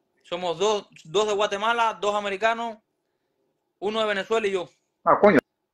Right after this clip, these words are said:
Speaker 2: ahí está el español que hace ola.
Speaker 1: Sí.
Speaker 2: Y la
Speaker 1: El
Speaker 2: jodedera
Speaker 1: venezolano, el
Speaker 2: también.
Speaker 1: venezolano está en, en desarrollo todavía, pero los otros sí ya son categoría uno. Tienen muy buen nivel.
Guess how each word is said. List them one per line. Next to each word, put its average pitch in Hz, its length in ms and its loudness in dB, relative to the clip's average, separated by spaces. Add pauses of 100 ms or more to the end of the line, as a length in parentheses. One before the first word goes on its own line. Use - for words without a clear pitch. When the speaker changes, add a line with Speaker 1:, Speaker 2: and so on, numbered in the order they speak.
(380)
Speaker 2:
ahí 117 120 10
está 120 120 6
el 170 80 10
español 170 340 4
que 196 60 10
hace 160 160 8
ola. 170 200 8 (1000)
Speaker 1:
Sí. 170 360 -12 (720)
Speaker 2:
Y 156 60 -4
la 151 120 8
Speaker 1:
El - 100 -2
Speaker 2:
jodedera 143 320 12
Speaker 1:
venezolano, - 0 -
el 156 40 8
Speaker 2:
también. 139 180 2
Speaker 1:
venezolano 190 580 -2
está 220 360 -2
en, 196 280 -14
en 170 140 -14
desarrollo 180 500 -6
todavía, 190 400 -2
pero 160 500 -8 (340)
los 147 260 -10
otros 190 260 -10
sí 185 160 -16
ya 175 260 -2
son 170 300 -14
categoría 151 480 -6
uno. 143 240 -10 (320)
Tienen 165 220 -12
muy 170 100 -12
buen 165 180 -10
nivel. 143 340 -12